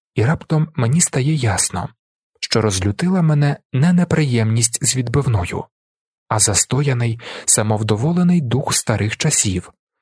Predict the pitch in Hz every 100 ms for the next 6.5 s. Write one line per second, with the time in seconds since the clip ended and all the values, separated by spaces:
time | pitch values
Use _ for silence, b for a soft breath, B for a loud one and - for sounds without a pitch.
0 | _ - 110 98 - - 160 - 151 139
1 | 110 92 98 110 90 90 - _ _ _
2 | _ _ _ _ _ _ - 190 170 101
3 | 101 87 - 117 117 _ _ _ 123 -
4 | 98 92 92 107 104 95 110 - _ _
5 | _ _ _ _ _ 127 117 180 156 143
6 | 92 107 101 90 95